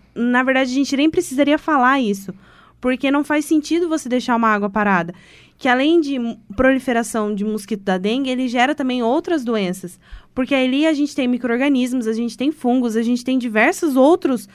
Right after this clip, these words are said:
é, é, a-, pequenos agentes ali que vão causar doenças futuramente. Tanto pro solo, quanto pra crianças, quanto pra adultos, quanto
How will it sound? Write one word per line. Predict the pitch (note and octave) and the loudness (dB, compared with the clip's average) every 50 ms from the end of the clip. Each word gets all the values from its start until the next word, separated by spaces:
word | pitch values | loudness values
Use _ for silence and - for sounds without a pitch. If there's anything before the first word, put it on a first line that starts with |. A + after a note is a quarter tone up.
| - - _ _ _ _ _ _ | -20 -20 _ _ _ _ _ _
é, | - G3+ G3+ G3+ G3 G3 F#3+ F#3 F3+ F3 F3 E3+ F3 F3+ _ _ _ _ _ _ _ _ _ _ _ _ _ _ _ _ _ _ - | -4 -2 0 0 2 0 0 0 -2 -4 -4 -6 -8 -14 _ _ _ _ _ _ _ _ _ _ _ _ _ _ _ _ _ _ -2
é, | - G3 G3 F#3+ F#3 F#3 F3+ F3+ - | 2 4 4 4 4 2 0 -2 0
a-, | G3 F#3+ F#3+ F#3+ G3 - F#3 F#3+ - - _ - | 0 2 0 0 0 -4 -10 -10 -10 -14 _ -2
pequenos | A3+ A#3 - C4+ C4+ E4+ F#4+ E4+ C#4 | -2 0 2 2 2 4 2 2 2
agentes | C4 A#3+ A3+ A#3+ A#3+ C4+ B3+ A#3 G#3 | 2 2 2 2 0 0 0 0 0
ali | G3+ G3+ A3 B3 D#4 D#4 | 0 0 0 -2 -4 -4
que | - E4+ D#4+ | -6 -6 -6
vão | D4+ C#4+ D#4 D#4 E4 F#4 A4 - _ _ | -4 -4 -2 -2 -2 -2 -4 -6 _ _
causar | - F#4+ F#4+ F#4 F4 E4+ D#4+ | -6 -4 -4 -2 -4 -4 -4
doenças | D4+ F4+ F#4 F4+ F4+ E4+ - D#4+ | -4 -2 -2 -2 -2 -4 -8 -12
futuramente. | - - D#4+ - F4+ G4 A#4 G#4+ E4+ D4 C#4+ - - _ _ _ _ _ _ A3+ G3 G3 | -14 -12 -8 -6 -6 -4 -2 -2 0 -2 -2 -4 -8 _ _ _ _ _ _ -10 -2 0
Tanto | C#4+ - - D4+ C#4 | 2 2 2 0 -4
pro | - B3+ C4 | -6 -8 -10
solo, | - - - A#3+ A#3 A#3+ C#4 E4 G4 G4+ - _ _ _ _ | -8 -4 -2 2 2 4 4 4 2 0 -4 _ _ _ _
quanto | - B3 A#3+ A3+ B3 | -4 -2 -2 -2 -2
pra | - - A#3+ A#3+ | -4 -4 -4 -2
crianças, | A#3+ B3+ B3+ B3+ B3 C4 D4 E4 - - - | 0 0 2 2 4 4 2 0 -2 -4 -6
quanto | - A3+ A3 G#3+ - | -4 -4 -4 -4 -2
pra | A3+ A3+ | -2 -2
adultos, | A3+ G3+ A#3 B3+ C#4+ D4 - - - - | 0 0 -2 -4 -4 -6 -10 -14 -18 -12
quanto | - A3+ A3+ A3 | -10 -8 -8 -10